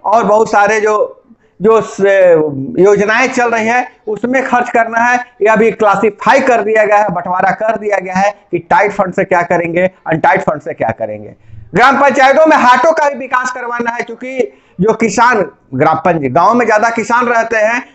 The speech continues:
तो हाटों का विकास इसलिए करना है कि जो कृषि उत्पाद होते हैं, जो किसान उत्पादन करते हैं, उनको बाजार उसी स्थान पे मुहैया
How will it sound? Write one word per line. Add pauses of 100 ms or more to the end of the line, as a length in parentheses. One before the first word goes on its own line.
(120)
तो
हाटों
का
विकास
इसलिए
करना
है
कि
जो
कृषि
उत्पाद
होते
हैं,
जो
किसान
उत्पादन
करते
हैं,
उनको
बाजार
उसी
स्थान
पे
मुहैया